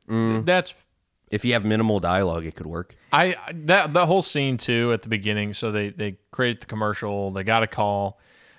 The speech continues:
Speaker 2: um, and they go and they fix the bathroom. I, I don't know. They were just trying to get laughs,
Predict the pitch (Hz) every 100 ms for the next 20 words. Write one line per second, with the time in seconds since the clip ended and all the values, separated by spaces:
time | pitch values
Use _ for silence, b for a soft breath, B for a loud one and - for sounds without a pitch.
0 | b 139 101 101 101 107 107 104 101 98
1 | 95 95 92 - _ _ - 110 - 92
2 | 95 90 - - 160 147 156 151 107 95
3 | 95 131 135 139 - 147 127 117 104 104
4 | 101 104 -